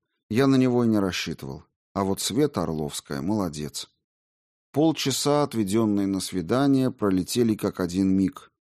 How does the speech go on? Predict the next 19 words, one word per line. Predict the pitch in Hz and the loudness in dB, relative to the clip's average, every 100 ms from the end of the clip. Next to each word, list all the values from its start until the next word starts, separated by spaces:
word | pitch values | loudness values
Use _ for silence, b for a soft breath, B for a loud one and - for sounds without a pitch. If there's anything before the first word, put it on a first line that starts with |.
| _ | _
и | 85 | -2
Марк | 85 101 101 - | 2 2 0 -4
снова | - 107 131 123 | -2 2 2 2
нырнул | 110 98 85 90 90 | 2 2 2 0 0
в | 85 | -4
удушье | 80 78 - - | -6 -6 -6 -8
камеры. | 80 85 73 69 - - _ _ _ - | -8 -8 -8 -8 -12 -16 _ _ _ -6
Правда, | 92 117 107 101 110 _ | -2 -2 -2 -6 -8 _
ненадолго. | 90 82 78 65 76 67 - - _ _ _ _ _ _ _ | -4 -2 -4 -6 -10 -10 -14 -18 _ _ _ _ _ _ _
Через | - 104 117 | -2 0 0
пару | - - 143 | 0 2 4
дней | 107 113 127 120 | 4 4 4 2
он | 104 98 | 0 0
был | 87 85 | 2 0
вызван | 82 110 101 92 85 | 0 -2 0 0 0
на | 80 76 | 0 -2
этап, | - 71 - - _ _ | -4 -8 -8 -18 _ _
в | - | -12
зону. | 80 85 71 60 | -6 -4 -4 -8